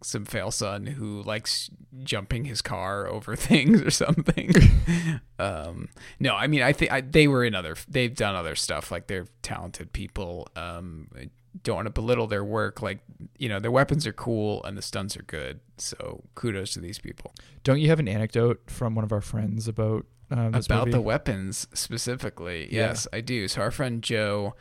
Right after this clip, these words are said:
Speaker 1: um, when we were in college, the last year of college, he did an internship in Los Angeles.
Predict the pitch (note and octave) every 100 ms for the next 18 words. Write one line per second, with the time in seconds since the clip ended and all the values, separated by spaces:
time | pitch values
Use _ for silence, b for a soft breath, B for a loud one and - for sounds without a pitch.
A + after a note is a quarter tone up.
0 | B B B _ G#2 F#2+ F#2 G2 F#2+ -
1 | - A2+ G#2 A#2 G#2 G#2 G2+ - G#2 G#2
2 | G#2 - F#2 G2+ A2 - G2+ - - F#2+
3 | F#2 F2+ - - - A#2 A2+ G#2 F#2+ F2+
4 | D3 C#3+ A#2+ - A2+ - - G2+ G2+ F#2
5 | C#3 B2+ B2+ A#2+ A2+ A2+ -